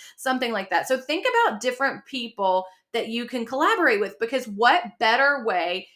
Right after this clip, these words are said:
to get your name out there than to work with other small businesses in your area and having people in your area aware of what it is that you do.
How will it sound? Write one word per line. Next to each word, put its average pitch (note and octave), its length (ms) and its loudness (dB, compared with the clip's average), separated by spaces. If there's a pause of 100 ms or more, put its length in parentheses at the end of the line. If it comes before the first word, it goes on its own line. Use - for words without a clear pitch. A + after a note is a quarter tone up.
(160)
to C4 100 -10
get A3 320 0
your G#3 300 0
name A3+ 260 -4
out D#4 440 0
there F3+ 560 -4 (420)
than A3 540 0 (340)
to B3+ 200 -8
work A3+ 240 0
with A#3+ 220 -2
other G#3 260 -2
small G3 300 -4
businesses G3 500 -8 (140)
in G#3+ 180 -6
your F#3+ 240 -4
area D#3 500 -10
and G#3+ 280 -6
having A#3 520 -2
people G#3+ 520 -6
in A3+ 300 -4
your B3+ 380 -4
area G3+ 520 -2 (420)
aware G3 640 0
of G3 160 -12
what F#3 140 -4
it F#3 80 -8
is E3 400 -2
that E3+ 180 -10
you F3 140 -10
do. - 280 -16